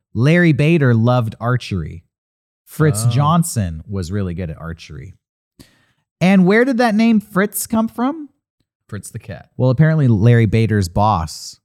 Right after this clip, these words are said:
Speaker 1: at that Tupperware company was named Fritz Zepf. Was a
Speaker 2: Oh.
Speaker 1: German man.
Speaker 2: Okay.
Speaker 1: So that's it. I mean,
Speaker 2: Yeah.
Speaker 1: supposedly whether, uh, so there's two things to believe here. Either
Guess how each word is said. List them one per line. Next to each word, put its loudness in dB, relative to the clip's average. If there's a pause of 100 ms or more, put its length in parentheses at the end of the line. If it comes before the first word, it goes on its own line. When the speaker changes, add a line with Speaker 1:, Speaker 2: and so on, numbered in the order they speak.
(240)
Speaker 1:
at -2
that -6
Tupperware -4
company -4 (240)
was -6
named 0 (100)
Fritz -4 (260)
Zepf. -6 (260)
Was -4
a -2
Speaker 2:
Oh. -6
Speaker 1:
German 0
man. -8 (240)
Speaker 2:
Okay. -6 (1040)
Speaker 1:
So 2 (1300)
that's 0
it. 4
I 0
mean, 2
Speaker 2:
Yeah. 0
Speaker 1:
supposedly 2
whether, 2
uh, -2
so 2 (220)
there's 4
two 2
things 2
to 2
believe 2
here. 4
Either 2